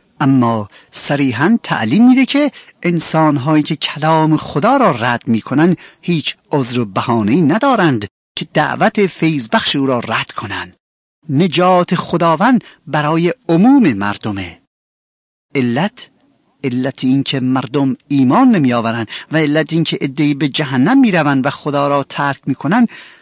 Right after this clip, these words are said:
این نیست که خدا نجات را از آنها گرفته و یا نمی‌خواد آنها نجات را پیدا کنند، بلکه علت آن قلب سخت و آلوده شخص است که امروزه نیز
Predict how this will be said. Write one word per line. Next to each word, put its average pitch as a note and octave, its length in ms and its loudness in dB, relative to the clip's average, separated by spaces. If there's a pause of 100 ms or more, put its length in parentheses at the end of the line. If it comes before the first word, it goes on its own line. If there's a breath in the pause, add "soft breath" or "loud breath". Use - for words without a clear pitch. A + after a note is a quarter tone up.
(360 loud breath)
این G#3 200 4
نیست C#4 300 4
که B3 100 -2
خدا G3 380 2
نجات E3 500 2
را D#3 80 0
از D3 160 -4
آنها B2 400 -2
گرفته B2 500 -2
و B2+ 80 0
یا C#3 140 2
نمی‌خواد D3 560 2
آنها C3 240 -2
نجات A#2+ 500 0
را A2+ 60 -2
پیدا G#2 320 -6
کنند، G2 300 -8 (300 loud breath)
بلکه D3 360 -4
علت D3 400 -4
آن F3 220 2 (300 loud breath)
قلب E3 340 -2
سخت E3+ 500 -4 (320 loud breath)
و C3+ 160 -4
آلوده C#3 720 0
شخص - 420 -2
است D3+ 260 -2
که D#3 160 -4
امروزه D#3 400 0
نیز G3+ 280 2